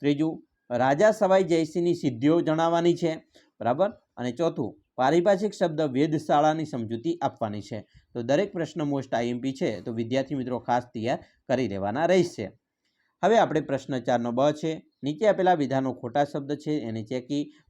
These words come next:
ફરીથી વાક્ય લખવાનું છે. પ્રથમ વાક્ય છે, પ્રથમ પેશવા બાલાજી વિશ્વનાથ હતા, બાલાજી બાજીરાવ નહોતા, એટલે આપણે તેને ચેકી દઈશું અને વાક્ય ફરીથી લખીશું. બીજું,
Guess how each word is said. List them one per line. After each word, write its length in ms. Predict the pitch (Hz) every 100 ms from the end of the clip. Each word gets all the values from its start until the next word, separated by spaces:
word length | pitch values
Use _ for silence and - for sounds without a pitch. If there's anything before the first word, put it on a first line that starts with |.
| -
ફરીથી 300 | 160 196 214
વાક્ય 320 | 120 - 131
લખવાનું 480 | 156 156 104 98 101
છે. 220 | 113 - _ _ _ _ _ _
પ્રથમ 300 | - 160 240
વાક્ય 300 | 202 143 127
છે, 200 | 113 151
પ્રથમ 640 | 220 - _ 147 151 220 214
પેશવા 340 | 185 175 180
બાલાજી 640 | 160 143 147 151 175 233 _ _
વિશ્વનાથ 640 | 120 147 156 202 165 160 170
હતા, 280 | 170 123 98
બાલાજી 380 | 117 123 123 131
બાજીરાવ 480 | 113 107 117 123 139
નહોતા, 300 | 175 185 131
એટલે 180 | 113 123
આપણે 260 | 117 151
તેને 360 | 196 - 143 156
ચેકી 300 | 190 185 196
દઈશું 400 | 123 113 113 - _ _ -
અને 100 | 120 120
વાક્ય 260 | 123 -
ફરીથી 380 | 160 190 175 175
લખીશું. 520 | 127 113 113 - 101 - _ _ -
બીજું, 400 | 160 143 95